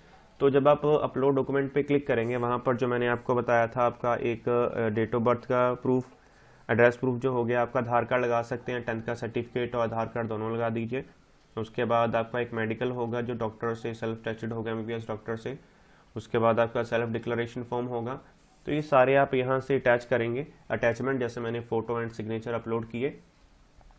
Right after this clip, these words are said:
तो यहाँ पर फिलहाल जो ऑप्शन आना था,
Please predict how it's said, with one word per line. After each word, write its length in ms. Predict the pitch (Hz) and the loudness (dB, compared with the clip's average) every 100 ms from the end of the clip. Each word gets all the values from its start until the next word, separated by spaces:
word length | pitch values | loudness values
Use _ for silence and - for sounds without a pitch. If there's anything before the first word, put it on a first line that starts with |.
| _ - - - | _ -20 -20 -12
तो 140 | 113 113 | -4 -2
यहाँ 240 | 113 120 | 0 -2
पर 160 | 120 131 | 0 -2
फिलहाल 300 | 131 127 135 | 0 0 2
जो 80 | 131 | 2
ऑप्शन 300 | 120 147 139 | 0 0 -2
आना 200 | 127 123 | -2 -4
था, 300 | 143 147 | -4 -6